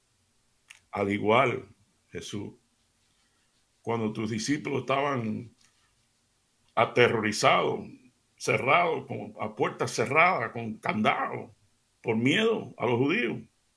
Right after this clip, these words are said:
tú te apareciste en, en el medio. En Juan capítulo veinte, tú, dice la Escritura que tú, Jesús, tú te apareciste en el medio de ellos, en el centro. Y ahí es donde tienes que, nosotros, mi querida familia radial,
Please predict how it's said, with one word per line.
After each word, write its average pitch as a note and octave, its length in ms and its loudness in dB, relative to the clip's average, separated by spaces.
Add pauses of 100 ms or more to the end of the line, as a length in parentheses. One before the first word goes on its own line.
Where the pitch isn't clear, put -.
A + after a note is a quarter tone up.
(580)
tú B2+ 100 -4
te C3+ 100 2
apareciste C3+ 760 -2
en, C3 240 -8
en A2 180 0
el A2 100 0
medio. A#2 500 2 (880)
En G2+ 160 -12
Juan A2+ 220 -4
capítulo A2 460 -6
veinte, A2 340 -4 (500)
tú, B2+ 160 -8
dice A#2 480 -2 (280)
la G#2 140 -6
Escritura A2 520 -4
que G#2+ 200 -14 (340)
tú, B2+ 200 -12
Jesús, A#2+ 380 -8
tú D#3 100 -10
te D3+ 80 -6
apareciste C#3 460 -6
en B2 60 -4
el A2 80 -2
medio A#2+ 280 0
de A2+ 160 -4
ellos, D3+ 180 -12 (200)
en G#2+ 140 -8
el - 100 -10
centro. - 400 -12 (1500)
Y G#2 140 -2
ahí A#2+ 140 6
es C#3+ 80 2
donde D3 240 -2
tienes C#3 400 -4
que, A#2+ 260 -12
nosotros, C#3 480 -2
mi B2+ 100 -2
querida C3+ 220 0
familia B2+ 320 0
radial, A#2 380 -2